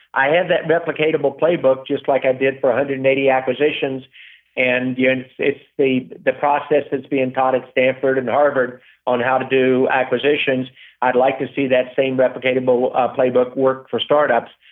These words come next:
whether you're an investor or whether you're helping to grow a startup, et cetera. And so I'm having the time of my life, and, and, uh, uh, it is so much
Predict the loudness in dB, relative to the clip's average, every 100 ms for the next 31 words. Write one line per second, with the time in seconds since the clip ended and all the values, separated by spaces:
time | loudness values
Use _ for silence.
0 | _ 0 0 2 2 2 2 2 0 0
1 | 0 0 0 -6 _ _ 2 2 2 0
2 | 2 2 2 0 -2 2 4 4 2 0
3 | 2 2 0 -4 0 0 0 -2 -4 -6
4 | _ _ _ _ -2 0 0 2 0 -2
5 | -2 -2 0 0 2 2 0 -2 -4 -4
6 | -12 _ _ -2 0 0 -2 -2 0 2
7 | 0 -6 _ -4 -2 0 0 -2 -4 -2
8 | -2 0 -2